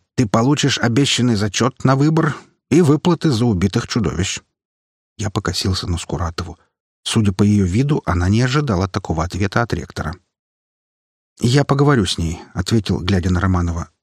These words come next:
«Думаю, сможем это устроить». «Отлично», расплылся в улыбке ректор. «Тогда не буду вас задерживать». Мы распрощались с ним и вышли из кабинета. За нами вышла Скуратова.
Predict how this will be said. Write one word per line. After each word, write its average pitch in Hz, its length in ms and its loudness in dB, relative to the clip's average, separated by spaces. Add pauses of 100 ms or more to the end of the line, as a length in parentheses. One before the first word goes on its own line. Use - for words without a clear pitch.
(160)
«Думаю, 147 400 4
сможем 87 400 2
это 69 140 -8
устроить». - 500 -6 (680)
«Отлично», 101 1040 -2 (160)
расплылся 120 580 0
в 90 100 0
улыбке 101 340 0
ректор. - 420 -4 (380)
«Тогда 120 340 2
не 123 240 2
буду 139 280 4
вас 98 160 0
задерживать». 82 720 -6 (720)
Мы 120 120 4
распрощались 87 600 -2
с - 100 -6
ним 143 220 0
и 98 80 0
вышли 87 320 -4
из 90 80 -4
кабинета. 78 520 -6 (440)
За 90 160 0
нами 110 240 4
вышла 92 280 0
Скуратова. - 540 -10